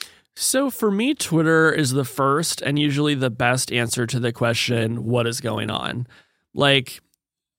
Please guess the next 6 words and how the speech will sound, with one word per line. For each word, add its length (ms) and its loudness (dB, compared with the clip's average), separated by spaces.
the 160 0
trouble 380 2
is 140 2
usually 380 2
figuring 540 0
out 340 2